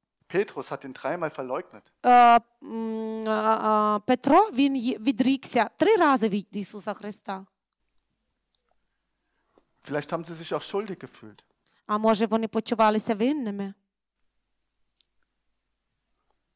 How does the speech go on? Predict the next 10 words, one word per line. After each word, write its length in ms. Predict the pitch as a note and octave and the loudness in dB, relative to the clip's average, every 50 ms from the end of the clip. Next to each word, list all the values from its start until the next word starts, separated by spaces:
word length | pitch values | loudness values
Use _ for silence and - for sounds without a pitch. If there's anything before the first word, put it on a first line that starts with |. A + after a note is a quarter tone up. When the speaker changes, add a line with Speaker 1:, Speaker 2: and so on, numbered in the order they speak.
| _ _ _ _ _ _ _ _ _ _ _ _ _ _ _ _ _ _ _ _ | _ _ _ _ _ _ _ _ _ _ _ _ _ _ _ _ _ _ _ _
Speaker 1:
Und 100 | A#2+ A#2 | -20 -20
wie 80 | A#2+ B2 C#3 | -18 -14 -14
geht 140 | D3 D3 - | -14 -14 -14
es 120 | D3+ - _ | -20 -18 _
dir 100 | E3 E3 | -16 -14
dabei? 340 | - C#3+ B2+ A2 G#2+ F2+ F#2 _ _ _ _ _ | -14 -14 -16 -16 -18 -18 -20 _ _ _ _ _
Speaker 2:
А 100 | - G#3+ | -4 -2
як 200 | G#3+ G#3 G3 - | -2 -2 -4 -4
ти 120 | - C#4 | -6 -6
почуваєшся? 840 | C4 _ _ A3 G#3+ - A#3 F#3+ G#3 G3 G3 G3 F#3 - - G3+ G3+ | -6 _ _ -10 -8 -6 -6 -2 -2 -2 -2 -2 -4 -8 -12 -14 -14